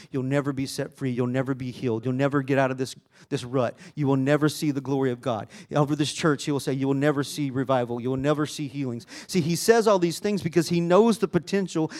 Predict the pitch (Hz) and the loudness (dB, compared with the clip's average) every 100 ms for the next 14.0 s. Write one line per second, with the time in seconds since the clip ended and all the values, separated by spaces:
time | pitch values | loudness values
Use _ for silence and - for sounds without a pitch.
0 | - 156 143 143 139 139 131 - 160 147 | -2 0 0 0 -2 -2 -2 0 2 2
1 | 104 95 - - _ _ _ _ _ _ | -2 -6 -12 -14 _ _ _ _ _ _
2 | _ _ _ _ _ _ - - 185 156 | _ _ _ _ _ _ -20 0 4 6
3 | 160 180 175 - 190 165 - 156 - 170 | 6 4 0 0 0 0 -4 -10 0 0
4 | - - 147 - 180 202 208 _ - 170 | 0 -4 -8 2 6 6 4 _ 2 2
5 | 165 - 131 135 - - - _ _ _ | 2 -2 0 0 -2 -12 -20 _ _ _
6 | _ _ _ 131 190 214 220 214 180 190 | _ _ _ 6 6 8 4 4 4 4
7 | 240 - _ _ _ _ _ _ _ _ | 2 -4 _ _ _ _ _ _ _ _
8 | _ - 160 143 214 220 208 226 190 160 | _ 4 4 6 6 6 4 2 2 2
9 | 160 143 - 202 190 170 143 147 - 208 | 2 0 0 2 2 2 0 0 4 6
10 | 208 165 147 139 143 143 131 156 - 127 | 6 4 0 -2 0 0 0 -4 -4 -8
11 | 113 - - - 240 247 233 - 170 - | -8 -12 -4 0 4 4 2 2 -2 0
12 | 190 170 160 - 151 - 170 156 175 160 | -4 -2 -2 -2 -6 -2 0 2 2 2
13 | 151 180 156 180 120 117 123 95 95 85 | 2 2 2 2 -2 -6 -8 -8 -10 -14